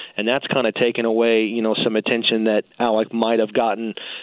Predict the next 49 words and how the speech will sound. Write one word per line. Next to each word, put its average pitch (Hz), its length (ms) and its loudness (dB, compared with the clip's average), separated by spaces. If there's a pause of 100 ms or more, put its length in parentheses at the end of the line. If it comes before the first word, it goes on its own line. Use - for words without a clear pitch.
(120)
um, 101 300 -2
deep 127 180 0
down 117 220 0
the 107 120 -2
field 117 200 2
on 110 160 0
some 120 120 0
of 110 40 0
those 101 140 0
go 120 220 2
routes 117 460 2
and, 101 240 -4
and 104 280 -6
deep 120 240 -2
posts 120 340 0
and 101 100 -6
things 107 280 -2
like 98 200 0
that. 156 320 2
But 123 200 2 (760)
no, 160 240 0
I 165 80 2
think, 170 220 0 (320)
<laughs> - 260 -14
I 170 240 0
think 190 140 2
it's 156 120 0
a 117 40 2
couple 151 260 2
of 123 140 2
things 127 320 2
with, 117 200 4 (500)
with 110 180 -2
Pittman's 160 440 2
emergence, 131 600 2 (480)
um, 117 280 2
as 120 200 2
the 113 80 0
possession 135 600 2
receiver. 131 640 2
You 123 120 2
know, 120 80 4
I 120 100 2
know 123 140 2
Rick 123 340 2
likes 120 240 0
to 120 80 -2
call 120 340 0
him, 117 100 -2